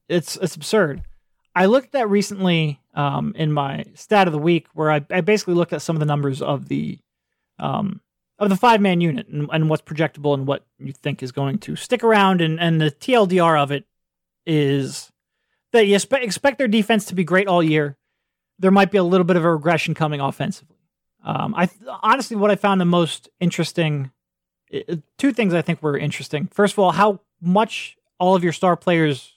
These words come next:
ability to get to the free throw line has dropped with the, uh, starting lineup.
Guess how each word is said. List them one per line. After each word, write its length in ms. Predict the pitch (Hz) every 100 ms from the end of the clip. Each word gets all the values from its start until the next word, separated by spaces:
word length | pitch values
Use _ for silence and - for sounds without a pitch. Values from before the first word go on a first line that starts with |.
| _ _
ability 320 | 165 180 175
to 40 | 165
get 140 | 165
to 60 | -
the 60 |
free 120 | -
throw 140 | 160 156
line 160 | 151
has 180 | 143 143
dropped 400 | - 165 170 _
with 220 | 180 175
the, 320 | - 175 175 170 _ _ _ _ _ _ _
uh, 200 | - 156
starting 320 | 151 220 202
lineup. 280 | 196 190 202